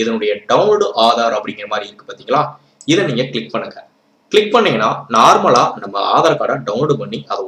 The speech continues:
ஓபன் பண்றதுக்கு நம்மளுடைய date of birth தான் கொடுப்போம். ஆனா, இனிமேல் நீங்க ஆதார் கார்டை டவுன்லோடு பண்ணி ஓபன் பண்ணும்போது பாஸ்வேர்டு பாத்தீங்கன்னா, உங்களுடைய நேம்ல இருக்கக்கூடிய ஃபர்ஸ்ட் நாலு கேரக்டரோ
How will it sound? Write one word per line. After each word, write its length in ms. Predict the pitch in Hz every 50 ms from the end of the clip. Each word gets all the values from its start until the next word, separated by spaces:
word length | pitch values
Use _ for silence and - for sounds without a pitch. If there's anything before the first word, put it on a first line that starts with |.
| 120 151
ஓபன் 220 | 185 190 151 123 110
பண்றதுக்கு 420 | 101 - 104 98 - - - 185 - - _ _ _ 110 107
நம்மளுடைய 460 | 117 - 214 226 190 135 110 110 117 147 190 - - - _ _ _ -
date 140 | 180 208 214 220
of 40 | -
birth 180 | - - - 117 127
தான் 100 | 139 - -
கொடுப்போம். 300 | - - - 101 98 - _ - 107 120
ஆனா, 140 | 127 131 156 - - - 120
இனிமேல் 300 | - - - 190 180 156 127
நீங்க 140 | 113 101 98 110
ஆதார் 240 | 127 135 131 113 110
கார்டை 160 | 104 123 143 143 110
டவுன்லோடு 280 | 110 117 135 139 139 113 110
பண்ணி 180 | 107 113 147 196 - - _ _ - 107 113
ஓபன் 220 | 127 - 139 123 113
பண்ணும்போது 360 | 104 101 101 101 107 - - - - 107
பாஸ்வேர்டு 340 | 120 131 - 143 135 - - 104
பாத்தீங்கன்னா, 340 | 101 101 - 104 110 147 175 - - - _ _ _ _ _ _ 131
உங்களுடைய 380 | 170 233 254 269 254 208 180 147 120 113
நேம்ல 260 | 117 139 156 170 151 131
இருக்கக்கூடிய 360 | 110 - - - - 107 117 - - - -
ஃபர்ஸ்ட் 300 | - 160 - - - 233 226 - - _ _ _ 113 113
நாலு 320 | 110 113 127 139 143 143 127 113 - - - -
கேரக்டரோ 480 | 123 120 127 127 - - - 110 117